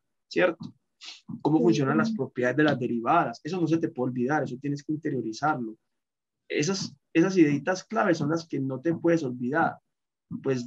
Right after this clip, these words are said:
Speaker 1: ya las fórmulas, no, las fórmulas uno las puede buscar cuando quiera, pero los conceptos, los conceptos sí es mejor interiorizarlos, porque repasarlos de nuevo es doble trabajo.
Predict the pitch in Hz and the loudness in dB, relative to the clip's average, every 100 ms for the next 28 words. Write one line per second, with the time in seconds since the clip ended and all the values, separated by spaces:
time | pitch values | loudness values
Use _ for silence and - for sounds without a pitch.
0 | 127 135 127 165 165 175 175 139 117 104 | -4 0 2 2 4 2 2 0 -2 -4
1 | 139 143 120 113 143 143 120 117 143 139 | -2 -4 -4 -8 -4 -4 -4 -8 -8 -8
2 | - 127 131 - - - 123 123 110 - | -6 -6 -6 -8 -14 -10 -8 -6 -8 -8
3 | 80 - _ _ 135 131 131 127 - 127 | -8 -8 _ _ -4 -2 -2 -4 -6 -6
4 | 123 - 226 220 _ 123 113 - - - | -6 -2 -2 -2 _ -8 -8 -14 -20 -20
5 | - - 117 127 - 123 - 123 - 143 | -16 -8 -6 -4 -4 -6 -4 -6 -4 -4
6 | 143 151 147 147 180 - - - _ _ | 2 2 4 0 -4 -10 -12 -16 _ _
7 | _ _ - - _ _ _ _ - 151 | _ _ -14 -14 _ _ _ _ -6 -2
8 | 139 139 147 143 131 151 135 127 120 113 | -2 0 0 -2 -2 -4 -2 -2 -2 -4
9 | 120 117 113 - 127 120 120 120 127 127 | -6 -6 -10 -12 -10 -8 -6 -6 -4 0
10 | 156 143 131 160 214 147 117 - _ _ | 0 0 -2 -2 -2 -2 -4 -8 _ _
11 | _ - 131 123 156 151 147 110 107 - | _ -8 -6 2 4 4 0 -4 -6 -6